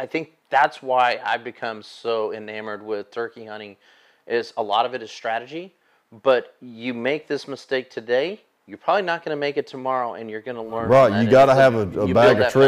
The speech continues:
Speaker 1: foundation.
Speaker 2: and carry it with you and, and
Speaker 1: That's
Speaker 2: pick it
Speaker 1: right.
Speaker 2: up along the way, you know? I mean, it's, it's, and
Speaker 1: And,
Speaker 2: it
Speaker 1: and, and speaking of tips and tricks, so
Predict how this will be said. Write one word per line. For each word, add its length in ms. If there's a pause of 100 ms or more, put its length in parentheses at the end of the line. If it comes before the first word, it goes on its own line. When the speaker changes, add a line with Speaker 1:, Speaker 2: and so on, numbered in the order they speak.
Speaker 1:
foundation. 220
Speaker 2:
and 80
carry 280
it 40
with 260
you 140
and, 120
and 100
Speaker 1:
That's 80
Speaker 2:
pick 120
it 40
Speaker 1:
right. 80
Speaker 2:
up 100
along 280
the 60
way, 260
you 140
know? 340
I 40
mean, 180
it's, 160
it's, 340 (380)
and 100
Speaker 1:
And, 80
Speaker 2:
it 260 (200)
Speaker 1:
and, 80
and 140
speaking 440
of 180
tips 340
and 100
tricks, 400
so 380